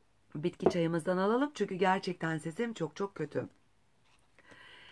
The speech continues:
Evet, şimdi terazilerimiz bakın yıldız gibi parlayacaklar ve mutlu bir aile yuvası, e, hayal ediyorlar. E, buna da kavuşacaklar.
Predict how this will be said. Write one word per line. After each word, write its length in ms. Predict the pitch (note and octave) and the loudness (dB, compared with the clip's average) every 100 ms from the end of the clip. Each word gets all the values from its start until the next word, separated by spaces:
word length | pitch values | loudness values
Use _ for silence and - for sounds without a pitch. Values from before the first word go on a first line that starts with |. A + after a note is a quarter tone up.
| - - | -10 0
Evet, 240 | C4+ D4+ | 2 2
şimdi 460 | - C#4+ B3 E3+ - _ _ _ _ _ _ _ _ _ _ _ - - - - - | 2 2 6 4 4 _ _ _ _ _ _ _ _ _ _ _ -20 -20 -20 -20 -2
terazilerimiz 880 | A3+ B3 B3+ A3+ B3+ B3+ B3+ B3+ G3 - | 6 10 10 8 8 8 8 2 0 0
bakın 380 | F#3+ - D#3+ C#3+ | 0 4 2 2
yıldız 380 | D#3+ E3 G3+ F#3+ | 2 2 2 0
gibi 220 | F3+ F#3 | 0 0
parlayacaklar 1000 | F#3+ E3+ E3+ F3 F3 F3+ - F#3 G3 F3 | 4 6 6 4 4 2 2 2 2 2
ve 140 | D3 D#3 | 0 0
mutlu 440 | D3 C#3+ - D3 | -2 -4 -4 0
bir 260 | D3+ D3+ C#3 | 4 6 4
aile 520 | - B2+ C3+ C#3 C#3 C#3+ | 0 0 2 2 2 2
yuvası, 800 | C#3 B2+ B2+ C3 - - F3+ G3 - - - - | 0 -2 -4 -4 -4 0 0 0 -6 -16 -14 -6
e, 340 | C3+ C#3 C3+ C3+ | -2 0 0 -2
hayal 420 | C#3+ C#3 D#3 D#3 | 0 2 2 2
ediyorlar. 640 | C#3+ C3+ C3 C3 D3 A3+ C4 - - - - | 0 -2 -4 -2 0 0 -2 -10 -16 -16 -4
E, 280 | D#3+ D#3 D3+ | 2 2 2
buna 240 | F3 D#3+ C#3+ | 0 0 0
da 160 | G#3 | 0
kavuşacaklar. 880 | - C#3+ C#3 D#3+ D#3 E3+ - E3+ | 0 -4 -4 -4 0 0 2 0